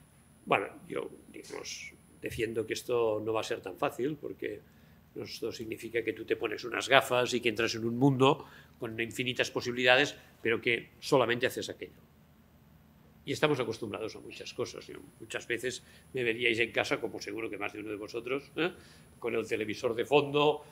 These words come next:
eh, el ordenador en la falda, ¿eh? Un libro al lado porque voy, voy cambiando, ¿eh?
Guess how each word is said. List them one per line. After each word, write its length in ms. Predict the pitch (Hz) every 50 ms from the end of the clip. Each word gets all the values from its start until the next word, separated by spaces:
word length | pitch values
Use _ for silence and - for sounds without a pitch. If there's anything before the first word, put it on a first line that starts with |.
| - - - - -
eh, 460 | 156 135 127 127 120 117 117 113 123
el 140 | 123 117 113
ordenador 560 | 120 110 107 117 107 107 110 120 123 123 120
en 100 | 120 107
la 120 | 110 117 110
falda, 680 | - 156 156 151 151 143 147 147 151 160 165 - - - - - -
¿eh? 400 | - 147 160 170 170 - - - -
Un 240 | 190 160 156 151 147
libro 240 | 151 143 143 139
al 100 | 127 123
lado 340 | 127 135 135 139 139 139 127
porque 260 | 117 135 120 107 123
voy, 200 | 117 131 135 143
voy 220 | 160 - 143 139 135
cambiando, 680 | 135 117 110 120 143 156 160 156 156 156 170 165 156 143
¿eh? 160 | 156 190 208